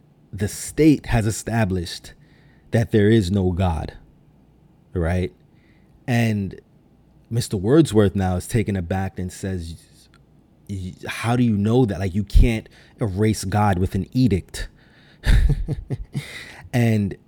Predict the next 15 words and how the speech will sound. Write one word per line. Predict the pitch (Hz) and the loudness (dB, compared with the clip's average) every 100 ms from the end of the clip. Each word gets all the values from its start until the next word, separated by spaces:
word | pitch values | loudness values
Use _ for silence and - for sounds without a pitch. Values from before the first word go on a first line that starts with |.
| - | -6
that | 117 127 | 0 0
brings | 120 127 110 | 2 0 0
me | 113 107 | -2 -2
to | - 127 113 110 104 98 107 | -2 0 2 0 -2 -4 -8
the, | 101 110 110 104 98 92 - - _ _ _ _ _ _ _ _ _ - | -4 0 2 2 0 -4 -14 -20 _ _ _ _ _ _ _ _ _ -4
I | |
guess, | 117 131 | -2 0
the | 120 | -2
conclusion | - 113 - - 147 147 98 87 80 - - - - | -4 -6 -4 0 0 2 -2 -4 -8 -14 -20 -20 -6
that | 104 101 98 | -2 -2 -4
people, | - - 202 214 107 95 90 85 - - - _ _ _ _ _ _ _ _ _ _ _ _ _ - - _ _ _ _ _ - | 2 2 2 -2 0 0 0 -4 -10 -18 -20 _ _ _ _ _ _ _ _ _ _ _ _ _ -20 -20 _ _ _ _ _ -4
that | 110 113 - | -2 -2 6
people | - 185 180 101 92 82 - _ | 6 6 2 -2 -2 -4 -10 _
are | 120 110 | -4 -2
like | 107 104 - | -2 -2 -8